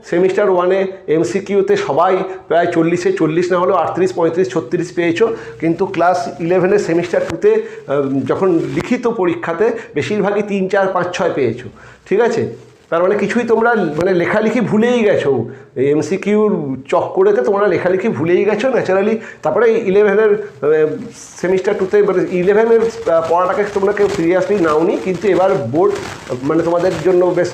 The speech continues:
কড়া ঘটনা ঘটিয়ে ফেলেছে। তো অনেক স্কুলেতেই সেমিস্টার টু এর ছেলেমেয়েরা, উম, আহ, লিখিত পরীক্ষাতে তিন চার জিরো, তিন চার পেয়েছিলে, তাদেরকে সেই স্কুল, কনসার্ন স্কুল, স্কুল ছাত্রদের কথা ভাবে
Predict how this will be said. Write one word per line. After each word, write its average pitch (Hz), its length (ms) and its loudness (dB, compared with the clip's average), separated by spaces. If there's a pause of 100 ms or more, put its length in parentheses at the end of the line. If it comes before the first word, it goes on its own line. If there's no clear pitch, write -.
(540)
কড়া 190 640 2
ঘটনা 165 300 0
ঘটিয়ে 196 440 0
ফেলেছে। 226 400 0 (560)
তো 143 240 -2
অনেক 196 260 2 (200)
স্কুলেতেই 226 560 0 (280)
সেমিস্টার 202 360 0 (100)
টু 208 80 -4
এর 208 140 4 (140)
ছেলেমেয়েরা, 190 680 0 (260)
উম, 151 60 -4
আহ, 160 400 2 (120)
লিখিত 202 220 -2 (120)
পরীক্ষাতে 202 440 -2
তিন 190 200 -2
চার 190 140 2 (800)
জিরো, 190 320 2 (120)
তিন 180 140 0
চার 190 200 4
পেয়েছিলে, 185 460 0 (260)
তাদেরকে 185 640 2 (340)
সেই 196 260 2
স্কুল, 226 440 -2 (260)
কনসার্ন 165 480 0
স্কুল, 196 280 0
স্কুল 202 360 -4
ছাত্রদের 180 400 0
কথা 185 220 -2
ভাবে 156 320 -2